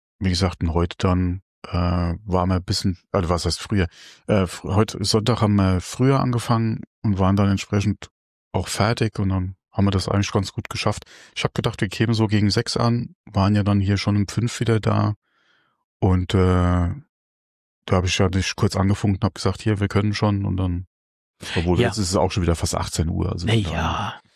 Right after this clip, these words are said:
Speaker 2: Desto eher, desto besser,
Speaker 1: Ja.
Speaker 2: desto, desto eher kann ich das Ding produzieren. Ich sag
Speaker 1: Ja,
Speaker 2: ja,
Speaker 1: ja.
Speaker 2: der Podcast hing an der seidenen Hundeleine. <laughs>
Speaker 1: Ja, ja.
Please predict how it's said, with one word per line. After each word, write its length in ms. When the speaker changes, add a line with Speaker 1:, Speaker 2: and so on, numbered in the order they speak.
Speaker 2:
Desto 340
eher, 220
desto 280
besser, 340
Speaker 1:
Ja. 60
Speaker 2:
desto, 280
desto 300
eher 100
kann 160
ich 80
das 160
Ding 260
produzieren. 920
Ich 140
sag 220
Speaker 1:
Ja, 40
Speaker 2:
ja, 120
Speaker 1:
ja. 60
Speaker 2:
der 140
Podcast 540
hing 160
an 100
der 120
seidenen 500
Hundeleine. 680
<laughs> 220
Speaker 1:
Ja, 240
ja. 60